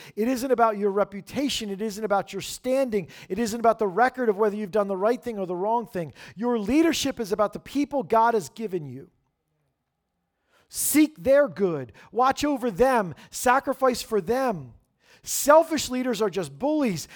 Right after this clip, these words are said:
and abusers of the position that God has given them. So your position might just be,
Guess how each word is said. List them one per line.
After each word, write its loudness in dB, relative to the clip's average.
and 0
abusers 2
of -2
the 0
position -6
that -6
God -2
has -10
given -8
them. -14
So -2
your 2
position -2
might 2
just -6
be, -4